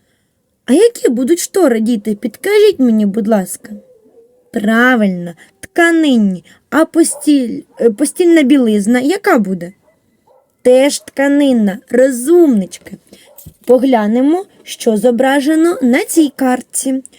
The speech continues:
Що ви тут бачите? М'яч, згодна. Взуття, ко-,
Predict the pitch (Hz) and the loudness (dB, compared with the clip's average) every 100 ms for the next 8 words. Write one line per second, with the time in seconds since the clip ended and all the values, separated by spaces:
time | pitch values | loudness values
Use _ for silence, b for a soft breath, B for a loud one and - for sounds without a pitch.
0 | b - - 466 480 277 220 208 208 196 | b -16 -4 0 0 0 -2 0 0 0
1 | 196 202 - 190 202 _ _ _ _ b | -4 -10 -10 -14 -14 _ _ _ _ b
2 | b b - 254 285 359 415 220 202 - | b b -4 0 2 2 2 0 -6 -14
3 | - _ - 220 233 349 277 196 175 160 | -18 _ -4 -2 0 0 0 -2 -6 -12
4 | _ _ _ 202 185 170 262 - - 339 | _ _ _ -6 -4 -2 -2 -4 -2 0
5 | 233 247 320 - _ _ _ _ b b | 0 -4 -6 -12 _ _ _ _ b b
6 | b b _ - 233 226 220 | b b _ -2 0 2 0